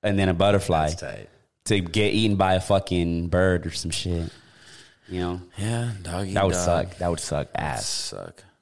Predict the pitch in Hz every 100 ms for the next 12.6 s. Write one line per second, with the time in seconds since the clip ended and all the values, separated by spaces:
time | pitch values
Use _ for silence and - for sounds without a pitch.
0 | _ - - _ _ _ - 127 156 147
1 | 143 127 123 123 123 110 110 123 120 120
2 | 131 _ _ _ - - - _ - 87
3 | 101 127 107 - 80 _ 85 85 87 80
4 | 80 85 85 82 78 90 90 92 92 95
5 | 92 85 85 82 82 85 82 78 78 98
6 | 104 - 85 - 78 69 50 - - 90
7 | 87 85 85 - - 95 82 76 87 101
8 | 85 80 80 - 101 107 - 67 67 73
9 | - - - 98 127 185 202 180 170 131
10 | - 131 127 131 131 127 104 104 107 -
11 | 107 131 120 117 107 101 110 120 107 107
12 | - - 87 92 98 95